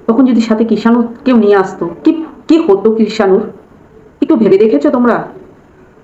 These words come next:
এই যে অনেকে বলে, "কিষাণুকে নিয়ে আসো, কিষাণুকে নিয়ে আসো।" কি হবে কিষাণুকে নেওয়ার? তো জীবনটা শেষ কিষাণু। ওখানে তো বেশ ভালোই আছে,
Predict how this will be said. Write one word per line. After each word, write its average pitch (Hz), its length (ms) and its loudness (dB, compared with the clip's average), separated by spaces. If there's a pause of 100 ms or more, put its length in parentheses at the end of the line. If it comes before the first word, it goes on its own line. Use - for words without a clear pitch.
(500)
এই 294 120 2
যে 277 100 0
অনেকে 226 260 0
বলে, 190 200 2
"কিষাণুকে 202 420 -2
নিয়ে 190 180 4
আসো, 190 160 -2
কিষাণুকে 185 420 0
নিয়ে 185 180 4
আসো।" 185 220 -4 (640)
কি 330 120 4
হবে 277 340 0
কিষাণুকে 247 560 0
নেওয়ার? 254 260 2 (1120)
তো 233 60 2
জীবনটা 196 420 0
শেষ 160 300 -8
কিষাণু। 156 360 -6 (760)
ওখানে 277 280 2
তো 294 100 -2
বেশ 254 280 2
ভালোই 208 300 2
আছে, 160 240 -4